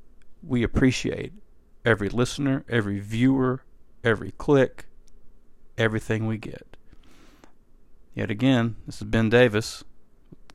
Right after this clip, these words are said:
Going Commando with the eighties Kids. That is a, all of our social media handles, Going Commando with the eighties Kids.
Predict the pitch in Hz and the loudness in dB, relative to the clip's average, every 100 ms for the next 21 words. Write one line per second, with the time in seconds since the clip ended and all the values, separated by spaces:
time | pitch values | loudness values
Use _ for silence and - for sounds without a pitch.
0 | - - 110 113 - 113 120 120 127 139 | -8 0 2 0 0 2 2 4 2 0
1 | 135 143 123 - - 78 - - - - | 0 0 -2 -6 -8 -12 -12 -14 -18 -20
2 | - - - - - 104 104 104 104 - | -20 -20 -20 -16 -2 0 0 -2 -6 -6
3 | 113 113 120 120 110 110 - 110 104 113 | 2 4 4 2 2 0 2 2 2 0
4 | 107 110 110 113 135 139 - - - 113 | 0 0 -2 -2 0 0 -2 -8 -6 -2
5 | 107 110 - 110 107 104 107 104 104 98 | 0 0 -2 -2 0 2 0 0 0 0
6 | 110 120 143 117 - - - - - | -2 -2 -2 -2 -6 -10 -12 -14 -16